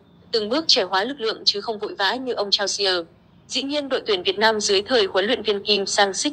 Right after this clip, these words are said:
chẳng dễ giành vị trí số một ở sân chơi khu vực. Thái Lan vẫn là đội bóng đẳng cấp hàng đầu,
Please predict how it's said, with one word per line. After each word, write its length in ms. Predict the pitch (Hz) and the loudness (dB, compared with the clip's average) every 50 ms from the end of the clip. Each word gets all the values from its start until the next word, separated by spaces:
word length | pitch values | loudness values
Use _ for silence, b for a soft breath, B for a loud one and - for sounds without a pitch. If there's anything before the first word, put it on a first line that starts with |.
| - | 2
chẳng 280 | - - 208 180 175 170 | 2 4 4 2 0 -2
dễ 220 | 165 196 190 247 | -4 -2 -2 -2
giành 240 | 254 - 240 190 180 | -2 -2 -4 -4 -4
vị 140 | - 202 - | -6 -6 2
trí 180 | - - 196 180 | 2 2 2 4
số 220 | - - 202 190 | 0 0 0 0
một 200 | 202 240 254 - | -2 -4 -6 -6
ở 80 | - 180 | -6 -6
sân 160 | 175 - 196 190 | -6 -4 -2 -2
chơi 160 | - 202 190 | -2 -2 -4
khu 140 | - 196 185 | -6 -6 -6
vực. 200 | 190 180 175 - _ _ _ _ _ - | -4 -6 -6 -10 _ _ _ _ _ -8
Thái 200 | - 233 220 226 | -2 0 2 4
Lan 300 | 247 254 262 247 226 226 | 4 2 2 0 -2 -4
vẫn 300 | 233 220 277 294 302 285 | -4 -2 -2 -4 -2 0
là 120 | 247 214 | 0 0
đội 180 | 196 202 202 - | 0 -2 -2 0
bóng 280 | 208 190 202 220 262 | 0 -2 -2 -2 -4
đẳng 160 | 277 240 180 - | -4 -4 -4 -2
cấp 100 | 254 277 285 | -4 -2 0
hàng 180 | - 214 190 185 | 0 -2 2 4
đầu, 240 | 196 196 190 180 | 6 6 4 4